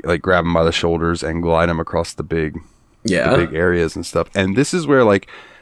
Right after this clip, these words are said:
Speaker 1: there were a couple areas where I had to, this is where I started having to be like, "All right, let me look at this for a second. All right, so I'm gonna need to put him there, and, okay, I see how to do it," you know?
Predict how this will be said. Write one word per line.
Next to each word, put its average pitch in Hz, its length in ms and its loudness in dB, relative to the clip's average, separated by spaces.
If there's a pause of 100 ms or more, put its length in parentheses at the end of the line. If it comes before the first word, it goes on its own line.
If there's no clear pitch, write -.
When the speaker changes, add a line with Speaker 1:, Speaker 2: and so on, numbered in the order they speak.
Speaker 1:
there 110 160 4
were 135 180 6
a 135 60 4
couple 127 320 2
areas 92 400 4
where 85 100 2
I 92 80 4
had 98 180 4
to, 90 200 0
this 110 160 -2
is 117 80 -8
where 113 120 4
I 101 40 2
started 101 320 2
having 98 240 2
to 85 240 0 (180)
be 104 80 -2
like, 87 200 0
"All 107 80 2
right, 90 100 2
let 101 100 -2
me 113 80 -2
look 87 260 -2
at 80 100 -12
this - 140 -6
for - 140 -4
a 90 60 -4
second. 73 420 -6 (580)
All 110 120 -2
right, 101 160 2
so 104 120 -6
I'm 104 80 -2
gonna 110 140 0
need 104 120 2
to 95 40 -2
put - 320 -2
him 104 360 0
there, 107 420 2
and, 92 220 0 (460)
okay, 85 300 2
I 98 100 0
see 95 140 2
how 85 140 4
to 78 40 -6
do - 180 -10
it," - 100 -10
you 92 80 -4
know? 90 120 0